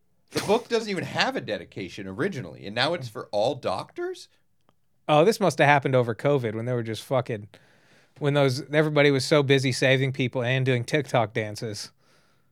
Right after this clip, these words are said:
Speaker 2: Everybody was just, like, leaning out their windows and applauding nursing staff.
Speaker 1: <laughs> I never saw any doc-, were doctors involved in those videos too?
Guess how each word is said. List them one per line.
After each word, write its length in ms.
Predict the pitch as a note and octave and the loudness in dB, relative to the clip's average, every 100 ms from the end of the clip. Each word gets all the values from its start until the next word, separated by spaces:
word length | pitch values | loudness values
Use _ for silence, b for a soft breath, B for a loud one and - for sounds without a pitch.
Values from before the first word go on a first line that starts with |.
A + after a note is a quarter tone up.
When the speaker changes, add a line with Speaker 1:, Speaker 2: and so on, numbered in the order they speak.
| _ _ _ _ _ _ - | _ _ _ _ _ _ 0
Speaker 2:
Everybody 340 | C#3 C3+ D3 | 2 4 6
was 80 | C#3 | 6
just, 160 | C3+ C#3+ | 2 0
like, 160 | C3+ | 2
leaning 240 | C3 C3+ C3+ | 2 2 4
out 160 | C3+ | 2
their 100 | C#3 | 2
windows 340 | B2 B2+ C3 B2 | 2 2 2 2
and 80 | B2 | -2
applauding 520 | - C#3 B2 B2+ B2 | -2 0 2 2 0
nursing 380 | A#2 A#2+ C3 A2+ | -4 -4 -6 -8
staff. 540 | - A#2+ G#2+ - - _ _ _ _ _ _ | -4 -4 -6 -10 -20 _ _ _ _ _ _
Speaker 1:
<laughs> 960 | - - - - C#5 - _ _ _ - | -20 -20 -20 -20 -20 -20 _ _ _ -12
I 140 | B2 | -8
never 180 | F#3+ - | -8 -8
saw 240 | - C#3 | -4 0
any 180 | C#3 A#2 | 0 -2
doc-, 240 | F#2 G#2 B2+ b | -6 -8 -10 b
were 100 | D3 | -2
doctors 400 | C3+ C3+ G3 G#3+ | 2 2 2 -4
involved 300 | G3+ G3 G3+ G3 | -4 -2 -2 -4
in 80 | |
those 140 | G3 F#3+ | -8 -8
videos 400 | G3 G3 G3 - | -8 -8 -8 -10
too? 220 | F#3+ G#3+ | -10 -10